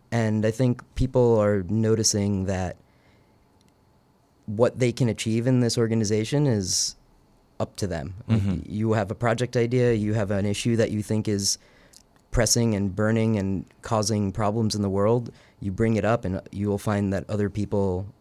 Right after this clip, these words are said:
Speaker 1: resonate with it, or you'll find that someone's already thought a way through it, but you're gonna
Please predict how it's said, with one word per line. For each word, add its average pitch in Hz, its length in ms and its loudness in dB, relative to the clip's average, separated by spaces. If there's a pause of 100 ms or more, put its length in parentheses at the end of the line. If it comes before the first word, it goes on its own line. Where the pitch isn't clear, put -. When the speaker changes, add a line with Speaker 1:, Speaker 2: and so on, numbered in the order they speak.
(160)
Speaker 1:
resonate 107 380 0
with 127 160 2
it, 139 120 4
or 127 220 4
you'll 123 160 0
find 123 320 2
that 110 200 0 (260)
someone's 117 320 2
already 107 400 2
thought 101 240 0
a 98 40 2
way 98 160 2
through 113 240 0
it, 90 140 -2
but - 100 -6
you're 95 180 -4
gonna 98 520 -2